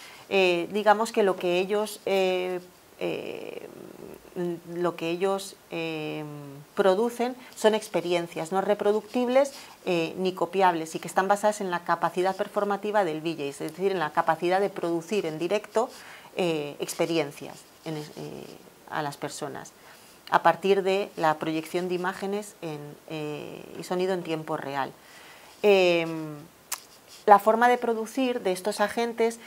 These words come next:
hace que también sean muy activos en apoyar y difundir el coperia-, el material copyleft y Creative, Creative Commons. En, eh, participan del regalo, del intercambio de desarrolladores,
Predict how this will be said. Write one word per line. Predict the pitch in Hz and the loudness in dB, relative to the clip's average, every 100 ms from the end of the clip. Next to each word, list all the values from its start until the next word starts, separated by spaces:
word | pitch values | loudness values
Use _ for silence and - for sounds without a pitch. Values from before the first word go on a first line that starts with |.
| - | -2
hace | 202 202 | 2 2
que | 233 | 2
también | 220 190 202 | 0 0 -2
sean | 202 214 202 208 | 0 2 2 2
muy | 214 220 | 2 2
activos | 214 - 240 233 233 233 - | 0 -2 -2 2 2 2 -2
en | 190 202 | -2 0
apoyar | 180 190 185 190 | 0 0 2 2
y | 202 196 | 2 -4
difundir | 208 208 214 208 208 | -6 -6 -2 2 2
el | 214 | 2
coperia-, | - 175 180 175 180 - | -2 -4 -2 2 0 2
el | 190 175 | 0 0
material | 175 170 180 190 190 | 0 0 2 2 2
copyleft | 196 202 196 214 214 - | 0 0 0 0 -2 -6
y | 185 | -8
Creative, | - 180 175 165 160 - | -2 -2 -2 -6 -10 -12
Creative | - 190 185 160 | -4 -2 -2 -4
Commons. | - 170 160 156 | -2 -2 -2 -6
En, | 156 147 - - - | -8 -8 -12 -16 -12
eh, | 135 127 - | -10 -4 4
participan | 185 190 165 180 185 170 160 - - - | 4 2 -2 0 2 2 0 -14 -8 0
del | 165 | 0
regalo, | 160 160 196 208 202 | 2 6 8 8 6
del | 175 | 2
intercambio | 165 160 165 - 202 202 190 | -2 -2 -2 6 6 8 2
de | 175 | 0
desarrolladores, | 165 160 160 156 170 165 160 185 185 180 | -2 -4 -4 -2 0 0 2 2 0 -4